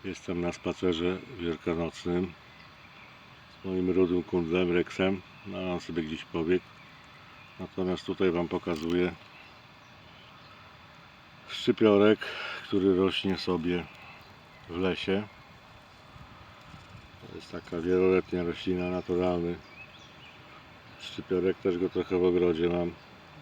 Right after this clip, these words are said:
No, tutaj rośnie nawet wzdłuż dróg. Ludzie to depcą. Nie znają się po prostu. No, to, to pokazuję w ramach ciekawostki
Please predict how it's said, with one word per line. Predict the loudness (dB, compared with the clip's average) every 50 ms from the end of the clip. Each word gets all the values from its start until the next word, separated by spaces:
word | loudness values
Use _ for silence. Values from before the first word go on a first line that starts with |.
| -18 -16 -16
No, | -10 -6
tutaj | -6 -4 2 4 4 6
rośnie | 6 6 4 4 2 2
nawet | 2 4 2 2 0
wzdłuż | -2 -6 -6 -2 -2 -2 -2 -4
dróg. | -6 -8 -6 -2 2 4 6 6 4 2 -2 -16 -20 -20 -20 -20 -20 -20 -20 -20 -20 -20 -20 -20 -20 -20 -20 -20 -14 -8 -6
Ludzie | -4 -2 -2 -2 -2
to | -2 -2
depcą. | 0 0 0 0 0 -2 -2 -2 -2 -2 -4 -10 -18 -20 -20 -20 -20 -20 -20 -20 -20 -20 -20 -20 -20 -20 -20 -20 -20 -20 -20 -20 -20 -20 -20 -20 -20 -20 -20 -20 -20 -20 -20 -16 -6 -2
Nie | 0 2 2
znają | 4 4 6 6 6 6 4 2
się | -2 -6 -10
po | -10 -12
prostu. | -12 -10 -10 -10 -10 -10 -14 -18 -20 -20 -20 -20 -20 -18 -18 -18 -18 -18 -20 -20 -20 -20 -20 -20 -20 -20 -20 -20 -20 -20 -20 -20 -20 -20 -20 -20 -20 -20 -20 -20 -20 -20 -20 -20 -20 -20 -20 -20 -20 -20 -20 -20 -20 -20 -20 -20 -20 -20 -20 -20 -20 -20 -18 -14
No, | -12 -10 -10
to, | -10 -12
to | -10 -10 -10
pokazuję | -10 -10 -4 -2 -2 0 0 2 2 2 2
w | 2 0
ramach | -2 -2 -4 -6 -8
ciekawostki | -12 -12 -8 -6 -2 0 0 0 0 -2 -4 -6 -6 -6